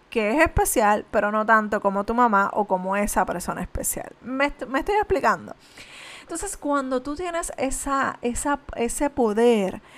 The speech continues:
de mover, ok, pues le quito un poquito a este para subirle a esta,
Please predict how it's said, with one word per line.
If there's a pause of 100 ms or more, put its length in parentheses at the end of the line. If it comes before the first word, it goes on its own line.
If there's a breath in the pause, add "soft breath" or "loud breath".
(140 loud breath)
de
mover,
ok,
pues
le
quito
un
poquito
a
este
para
subirle
a
esta,